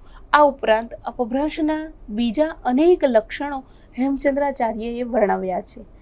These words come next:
અને તે લક્ષણોની ગુજરાતી ભાષાના ઉદ્ભવ સમયની ભાષા ભૂમિકા કઈ રીતે આગળ વધે છે, તેનો આપણે અભ્યાસ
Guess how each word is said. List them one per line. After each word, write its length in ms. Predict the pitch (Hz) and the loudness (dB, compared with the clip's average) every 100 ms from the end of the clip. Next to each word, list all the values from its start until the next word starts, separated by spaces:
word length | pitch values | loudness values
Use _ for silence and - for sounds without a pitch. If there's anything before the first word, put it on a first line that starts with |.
| - - - | -20 -16 -6
અને 180 | 214 | -2
તે 300 | 202 - 262 | -2 -2 -2
લક્ષણોની 800 | 277 233 208 - 240 220 220 214 202 - - - | 2 2 2 -10 -4 -2 -2 -6 -10 -18 -20 -10
ગુજરાતી 540 | 240 220 254 277 277 285 | -4 0 2 0 -2 -10
ભાષાના 680 | 208 220 208 220 220 - - - | -8 -10 -6 -8 -6 -10 -8 -8
ઉદ્ભવ 440 | 233 208 233 320 | -6 -6 -2 -2
સમયની 560 | 311 240 214 214 220 226 | 0 -2 0 -2 -6 -12
ભાષા 440 | 208 226 190 285 | -12 -12 -4 -4
ભૂમિકા 540 | 240 214 220 - 233 233 - - - - | -2 -4 -4 -4 -4 -4 -18 -20 -20 4
કઈ 260 | 277 277 | 4 4
રીતે 360 | 254 226 208 247 | 0 -4 -4 -6
આગળ 380 | - 202 214 240 | -2 -2 -2 -4
વધે 320 | 233 247 349 | -4 0 0
છે, 280 | 359 240 220 - - - - | 0 -8 -8 -14 -20 -20 -2
તેનો 280 | 285 214 202 - - | 0 0 -2 -10 -2
આપણે 320 | 214 277 220 | -2 0 -2
અભ્યાસ 600 | - 220 208 240 254 - | -2 -8 -6 -8 -8 -12